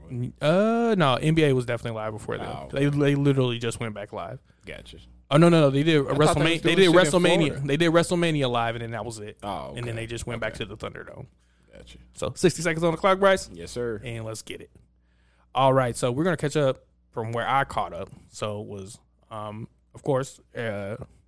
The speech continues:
Speaker 2: WrestleMania. Um, Roman Reigns beats, uh, Daniel Bryan and Edge, stacks 'em,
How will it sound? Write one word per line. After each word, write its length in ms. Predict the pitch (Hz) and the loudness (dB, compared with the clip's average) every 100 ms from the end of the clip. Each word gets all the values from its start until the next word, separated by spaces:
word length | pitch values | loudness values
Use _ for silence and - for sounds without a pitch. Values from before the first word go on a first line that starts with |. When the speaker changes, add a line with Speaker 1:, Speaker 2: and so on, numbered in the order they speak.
| - | -6
Speaker 2:
WrestleMania. 720 | 135 - 139 127 120 120 127 - _ _ - | -4 0 0 0 -2 -4 -6 -10 _ _ -10
Um, 560 | 117 101 104 95 113 - _ _ _ _ _ - | -8 -8 -10 -14 -16 -20 _ _ _ _ _ -4
Roman 280 | 131 127 | -2 0
Reigns 300 | 127 123 120 | 0 -2 -4
beats, 340 | 117 120 117 - | -4 -6 -6 -4
uh, 360 | 120 117 117 120 _ _ | -2 -2 -6 -10 _ _
Daniel 240 | 131 123 117 | -6 -4 -2
Bryan 420 | 123 117 113 113 | 0 0 -2 -6
and 340 | 123 117 117 123 | -6 -6 -6 -8
Edge, 280 | 117 117 120 | -6 -6 -8
stacks 360 | - 113 - | -6 -6 -6
'em, 200 | 113 120 | -8 -10